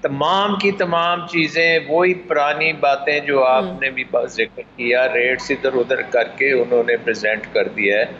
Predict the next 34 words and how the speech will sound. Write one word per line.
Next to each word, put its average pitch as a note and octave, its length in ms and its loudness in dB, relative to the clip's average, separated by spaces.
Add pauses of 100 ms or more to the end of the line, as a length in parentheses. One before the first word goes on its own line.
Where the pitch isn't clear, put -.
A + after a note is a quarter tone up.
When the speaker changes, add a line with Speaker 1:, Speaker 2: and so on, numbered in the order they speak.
(400)
Speaker 1:
और C#3+ 100 0
मेरे D3+ 280 2
ख्याल E3 380 2
में F#3 140 0
तो F#3+ 120 0
ये D#3+ 260 4
बड़ी D3+ 300 0
disservice E3 840 0
की C3+ 280 0
है, B2+ 140 4
अ, - 300 -8 (580)
अवाम C3 400 2
के D3+ 200 -2
लिए C#3 300 0
भी D3+ 260 0
और C3+ 260 4 (560)
पाकिस्तान C3 680 -2
के D3+ 100 0
लिए A#2+ 300 0
भी, C#3+ 300 0
कि C3+ 420 -2
ये D3+ 200 0
मौका C#3+ 460 0
था D3 280 2
कि D3+ 260 0
वो C#3 200 2
spell E3 460 0
out D#3+ 240 2
करते C#3 640 -2
exactly B2+ 760 -2 (600)
क्या D#3 340 4
स्ट्रेटजी C3+ 760 0
है C3 240 2
going B2+ 560 -2